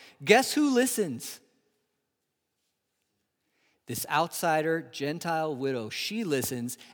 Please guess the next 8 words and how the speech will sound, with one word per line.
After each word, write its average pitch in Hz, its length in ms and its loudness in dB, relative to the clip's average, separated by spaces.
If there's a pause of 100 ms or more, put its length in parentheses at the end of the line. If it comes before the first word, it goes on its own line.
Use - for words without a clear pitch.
and 127 180 -4
guess 202 260 0
who 220 120 -2
receives 151 640 -4
God's 131 440 -2
favor? 131 760 -6 (2250)
She - 320 -6
does. - 480 -6